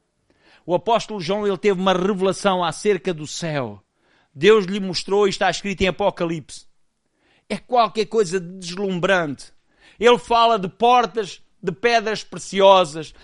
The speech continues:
Ele fala de uma, ruas de ouro. Ele fala de, de um mar de cristal. E ele falou de coisas que nós, que podem nos ser, ah, ah, que nós conseguimos entender, mas deve ser alguma coisa muito mais maravilhoso.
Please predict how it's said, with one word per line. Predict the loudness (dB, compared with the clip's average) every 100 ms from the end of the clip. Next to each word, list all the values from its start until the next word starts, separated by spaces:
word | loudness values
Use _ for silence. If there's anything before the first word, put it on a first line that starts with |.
| -2
Ele | 2 2
fala | 4 4 4
de | 4
uma, | -2 -4
ruas | -4 -2 2 2 2
de | 0 6
ouro. | 8 8 6 -2 _ -20 -2
Ele | -2
fala | 0 0 2 2
de, | -2 -10
de | -4
um | -2 -2
mar | 0 0 2 0 -2
de | -6
cristal. | -10 -10 -10 -2 4 6 4 0 -20 -20
E | -6 2
ele | 2
falou | 4 4 6
de | 4
coisas | 0 2 2 2 -6
que | -4
nós, | 0 4 6 6 2 -2 -18 _ _ _ _ _ _ _ _ _ _ _ -20 _ -20 -18
que | -16 -16 -18 0
podem | 6 8 6
nos | 4 0 0
ser, | 4 6 6 4 -8 _ _ _ _ -4
ah, | -4 2 2 0
ah, | -4 -10 -12 -16 _
que | -6
nós | -4 -4
conseguimos | -6 -8 -6 -4 -4
entender, | -4 -2 -2 2 2
mas | 2 2
deve | 2 0
ser | 4
alguma | 6 6 4
coisa | 2 4
muito | 2 2 0 0 -2
mais | 4 4 4
maravilhoso. | 0 4 4 2 4 6 6 4 -12